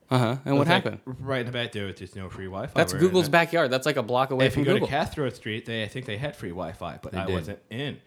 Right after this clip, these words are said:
Speaker 2: Castro Street. I was in the business district. No, I was in the poor residential district. Yeah, very poor. I had to, you know, it's only, like,
Speaker 1: Okay, okay, that's good.
Speaker 2: three thousand dollars
Speaker 1: That's
Speaker 2: a
Speaker 1: good.
Speaker 2: month.
Speaker 1: Stop, stop.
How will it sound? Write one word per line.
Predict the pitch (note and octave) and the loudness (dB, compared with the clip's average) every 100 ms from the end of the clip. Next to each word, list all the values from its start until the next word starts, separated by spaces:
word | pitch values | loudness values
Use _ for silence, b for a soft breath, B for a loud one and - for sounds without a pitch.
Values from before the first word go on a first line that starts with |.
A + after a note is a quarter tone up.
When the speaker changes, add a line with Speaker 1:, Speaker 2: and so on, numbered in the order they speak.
| b b | b b
Speaker 2:
Castro | - G2+ - | -6 -6 -6
Street. | - E2 | -12 -8
I | |
was | F#2+ F#2 | -8 -8
in | G2+ | -8
the | A2+ | -8
business | F#2+ F#2+ C3 | -8 -8 -10
district. | E2 - D2+ | -10 -14 -14
No, | E2 G2 D#2 | -12 -10 -8
I | |
was | G2+ G#2 | -8 -8
in | |
the | D#2 | -10
poor | - F#2 | -10 -8
residential | E2+ - F2+ F#2+ | -8 -10 -10 -10
district. | - E2 - - - b b - | -10 -12 -12 -20 -20 b b -6
Yeah, | A2 - _ _ | -6 -6 _ _
very | G2+ G#2+ | -4 -4
poor. | - G#2+ F#2+ - - | -2 -6 -6 -10 -12
I | |
had | F#2 F2 | -10 -8
to, | F#2 D2+ D#2+ | -10 -12 -12
you | F2+ | -12
know, | D2+ | -14
it's | F2 _ G#2 | -16 _ -12
only, | G2 F2+ | -10 -10
like, | D#2+ D#2 _ _ _ - | -12 -14 _ _ _ -4
Speaker 1:
Okay, | C#3+ B2+ B2+ | 0 4 4
okay, | B2+ | 6
that's | C#3+ D#3 | 4 4
good. | C3 D#3 | 6 6
Speaker 2:
three | |
thousand | |
dollars | |
Speaker 1:
That's | F3 - | 6 6
Speaker 2:
a | |
Speaker 1:
good. | D3 | 4
Speaker 2:
month. | A#2+ | 6
Speaker 1:
Stop, | D3 C#3 - - | 6 4 0 -8
stop. | - A2+ - | -2 -2 -4